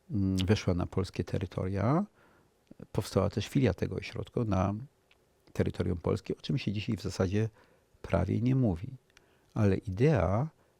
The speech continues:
nie przyszła z samej Trzeciej Rzeszy, tylko przyszła troszkę bardziej z północy.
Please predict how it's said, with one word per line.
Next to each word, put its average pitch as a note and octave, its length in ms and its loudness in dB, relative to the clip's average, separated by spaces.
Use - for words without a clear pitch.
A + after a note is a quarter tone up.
nie C3+ 140 4
przyszła - 540 -6
z - 40 -14
samej - 580 -2
Trzeciej - 440 -4
Rzeszy, - 460 -4
tylko F3 260 -2
przyszła - 340 -4
troszkę - 340 -2
bardziej G2 240 0
z - 100 -6
północy. - 640 -6